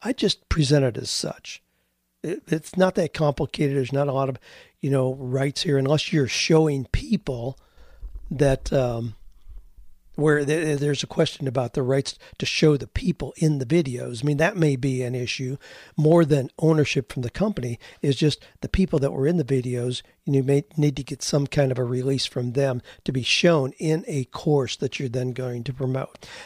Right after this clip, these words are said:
Now, it's funny, I, I had somebody just recently, <laughs> one of my neighbors,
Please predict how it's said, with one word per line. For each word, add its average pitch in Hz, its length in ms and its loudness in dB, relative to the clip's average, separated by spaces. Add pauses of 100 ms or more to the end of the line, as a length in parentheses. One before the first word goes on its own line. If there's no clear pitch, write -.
(100)
Now, 147 100 4
it's 147 100 -2
funny, 170 280 2
I, 135 80 -2 (240)
I 147 120 2
had 143 100 0
somebody 143 320 0
just 123 200 -4
recently, 127 600 -2 (1300)
<laughs> - 0 -
one - 840 0
of 143 60 2
my 135 80 0
neighbors, 139 400 0